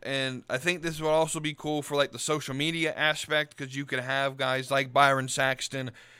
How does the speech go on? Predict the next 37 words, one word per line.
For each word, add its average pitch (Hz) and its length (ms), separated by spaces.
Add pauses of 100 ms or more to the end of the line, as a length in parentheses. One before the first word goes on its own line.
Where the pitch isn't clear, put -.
(180)
and 127 140
Kevin 131 340
Patrick 123 480
and 123 140
Kathy 131 380
Kelly 135 420
on 120 160
social 131 380
media 143 580 (320)
discussing, 143 600
like, 127 280 (220)
"Hey, 185 140
a 180 80
trade 190 340
was 139 160
announced, 123 400
breaking 143 380
news, 143 240
a 120 40
trade 156 320
was 120 200
announced." - 260
Or 127 80
you 135 140
can 139 160
go 143 220
on, 143 40
like, 135 220
The 123 100
Bump, 131 380
the 127 80
podcast 135 520
Corey 135 220
Graves, 135 560
I 139 120
think, 156 200
does. 175 340